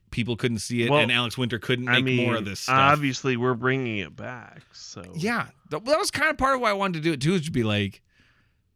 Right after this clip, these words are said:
Speaker 1: remind people it exists or tell them it exists at all. And you're right.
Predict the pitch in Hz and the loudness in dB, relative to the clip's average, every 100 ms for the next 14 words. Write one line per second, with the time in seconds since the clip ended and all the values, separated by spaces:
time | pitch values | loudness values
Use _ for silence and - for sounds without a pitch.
0 | _ _ - 127 120 113 139 160 160 180 | _ _ -4 0 2 2 0 -2 -4 -4
1 | 160 156 147 117 147 143 - 127 127 120 | -2 -2 -2 -2 -2 -2 -2 0 0 0
2 | 135 131 123 113 101 123 - 110 95 127 | -2 0 0 0 -2 -4 -4 -4 -2 -2
3 | 87 90 - _ - 117 139 139 139 113 | -4 -8 -14 _ -4 0 0 0 -2 -4